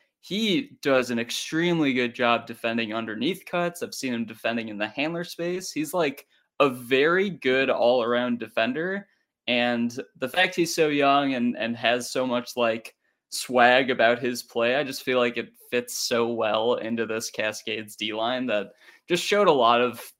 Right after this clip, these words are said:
punch last season, like, very consistently. Um,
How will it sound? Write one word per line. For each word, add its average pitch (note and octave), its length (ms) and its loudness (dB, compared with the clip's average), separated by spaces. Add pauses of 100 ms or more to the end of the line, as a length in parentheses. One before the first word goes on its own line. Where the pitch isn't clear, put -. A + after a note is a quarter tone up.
(100)
punch - 460 -2 (240)
last C#3 300 2
season, D3+ 380 -4
like, A2+ 220 -4
very A#2+ 260 -2
consistently. D3+ 840 -8 (420)
Um, A#2 520 0